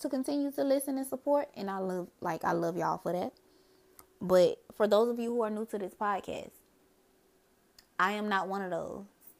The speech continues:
I'm not one of them. I am not attempting to water myself down,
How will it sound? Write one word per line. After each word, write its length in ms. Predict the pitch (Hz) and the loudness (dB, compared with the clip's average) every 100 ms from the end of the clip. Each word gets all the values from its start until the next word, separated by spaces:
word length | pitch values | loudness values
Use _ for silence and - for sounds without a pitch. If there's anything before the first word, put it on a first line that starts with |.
| - | -10
I'm 100 | 185 | -4
not 160 | 202 180 | -2 -2
one 140 | 185 | -4
of 80 | 175 | -4
them. 300 | 185 151 180 _ _ _ _ _ _ _ _ _ _ _ _ _ _ - | -6 -8 -12 _ _ _ _ _ _ _ _ _ _ _ _ _ _ -4
I 140 | 185 | -2
am 260 | 190 185 185 | -2 -4 -2
not 380 | 185 185 180 - _ _ _ _ _ _ _ _ - | 2 2 0 -6 _ _ _ _ _ _ _ _ -2
attempting 680 | 190 185 233 208 214 190 180 | -2 -2 -4 -4 -4 -6 -6
to 580 | - 208 180 170 165 170 _ _ _ _ _ _ _ | -8 -6 -6 -6 -8 -12 _ _ _ _ _ _ _
water 400 | 190 185 208 214 | 0 4 6 4
myself 460 | 202 214 - 185 196 | 0 -4 -4 -6 -4
down, 560 | 175 175 160 160 175 | -4 -4 -6 -8 -10